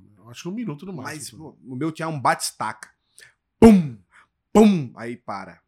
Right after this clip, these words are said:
Speaker 2: Aí foram lá. "E aí?" "Não, não consegue, ele não consegue parar." Aí eu fui no outro dia. Aí eu fui no outro
Speaker 1: Ah,
Speaker 2: dia.
Speaker 1: você foi de novo?
Speaker 2: Aí eu fui de novo. Foi bom, né? Ganhei dois cachezinhos, tava precisando
Speaker 1: Foi,
Speaker 2: da
Speaker 1: foi tudo num
Speaker 2: grana.
Speaker 1: dia só, uma
Speaker 2: Precisando da
Speaker 1: diária.
Speaker 2: grana, caiu dois cachê.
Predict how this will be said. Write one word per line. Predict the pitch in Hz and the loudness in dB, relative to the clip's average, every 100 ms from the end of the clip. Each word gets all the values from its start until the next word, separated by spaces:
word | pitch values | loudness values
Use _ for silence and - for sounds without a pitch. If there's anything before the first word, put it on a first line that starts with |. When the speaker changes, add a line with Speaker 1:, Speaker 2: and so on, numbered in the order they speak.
| _ - | _ -18
Speaker 2:
Aí | 98 92 | -18 -20
foram | 104 107 | -18 -16
lá. | 95 87 85 _ _ _ | -16 -18 -20 _ _ _
"E | 170 | -12
aí?" | 196 190 127 98 | -10 -8 -10 -12
"Não, | 123 120 107 87 _ _ | -14 -14 -16 -20 _ _
não | 113 123 | -18 -14
consegue, | 135 - 131 143 147 | -12 -10 -10 -10 -10
ele | 143 | -12
não | 139 | -14
consegue | 139 131 127 | -14 -14 -12
parar." | - 135 101 - | -10 -8 -10 -14
Aí | - 104 | -18 -16
eu | |
fui | - 117 | -16 -16
no | |
outro | 117 147 | -14 -16
dia. | 117 95 - _ _ _ _ _ | -18 -20 -20 _ _ _ _ _
Aí | - 135 | -8 -8
eu | |
fui | 160 | -6
no | 156 | -10
outro | 143 | -10
Speaker 1:
Ah, | - | -10
Speaker 2:
dia. | 160 | -10
Speaker 1:
você | |
foi | 160 | -10
de | 143 135 | -12 -14
novo? | 127 143 101 85 | -14 -14 -16 -18
Speaker 2:
Aí | |
eu | 117 | -18
fui | 117 | -14
de | 147 | -12
novo. | 110 98 _ _ _ _ _ _ _ - | -12 -16 _ _ _ _ _ _ _ -14
Foi | 165 | -10
bom, | 127 120 117 | -8 -10 -14
né? | 139 151 | -16 -16
Ganhei | 135 123 127 | -16 -16 -12
dois | 135 | -12
cachezinhos, | - 135 - 117 104 120 160 | -10 -12 -12 -14 -14 -18 -16
tava | - 120 | -12 -12
precisando | - - 113 139 | -10 -6 -2 0
Speaker 1:
Foi, | |
Speaker 2:
da | 143 | 0
Speaker 1:
foi | 139 | 0
tudo | 131 135 | -2 -2
num | |
Speaker 2:
grana. | 156 202 | 0 -2
Speaker 1:
dia | 180 156 | -4 -8
só, | - - 113 104 104 | -12 -14 -14 -16 -16
uma | |
Speaker 2:
Precisando | 127 170 202 208 | -4 2 6 8
da | 208 | 8
Speaker 1:
diária. | 180 | 6
Speaker 2:
grana, | 190 190 214 233 | 2 2 -2 -8
caiu | 226 220 208 208 | -10 -12 -8 -10
dois | 175 190 - | -4 -4 -2
cachê. | 226 208 - 151 143 151 | -4 -6 -6 -10 -10 -12